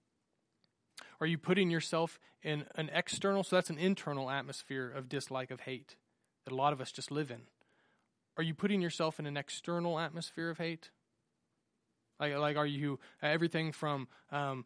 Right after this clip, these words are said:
social media, <laughs> negativity, to, um, to, to the music you listen to, to the people that you spend time around, right? Like, I had, I had a young man, uh, that I ministered to, uh, for a long time, and he would tell me about,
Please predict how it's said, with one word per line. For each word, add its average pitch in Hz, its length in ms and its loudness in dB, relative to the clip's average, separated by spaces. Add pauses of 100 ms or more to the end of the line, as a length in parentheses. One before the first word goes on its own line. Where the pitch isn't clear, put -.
(120)
social 165 380 0
media, 180 500 2 (300)
<laughs> 143 200 -6
negativity, 160 1000 0
to, 147 280 -2 (240)
um, 135 380 -2 (300)
to, 139 580 -2
to 143 380 -2
the 135 120 -2
music 160 480 0
you 175 100 -2
listen 175 360 0
to, 180 320 -2 (260)
to 147 220 -2
the 135 120 -4
people 180 380 0
that 156 180 -6
you 151 60 -8
spend 151 300 -6
time 185 320 0
around, 185 460 -2 (1200)
right? 156 240 2 (320)
Like, 165 100 4
I 165 80 8
had, 170 140 6
I 156 180 4
had 160 80 4
a 156 60 2
young 160 260 2
man, 160 260 -2 (220)
uh, 143 100 0
that 143 120 0
I 156 60 4
ministered 156 440 -2
to, 160 360 -2
uh, 160 140 -6
for 156 200 -2
a 151 40 2
long 160 240 2
time, 147 300 -2 (220)
and 151 120 -2
he 175 120 2
would 165 100 0
tell 170 160 2
me 170 80 2
about, 151 240 2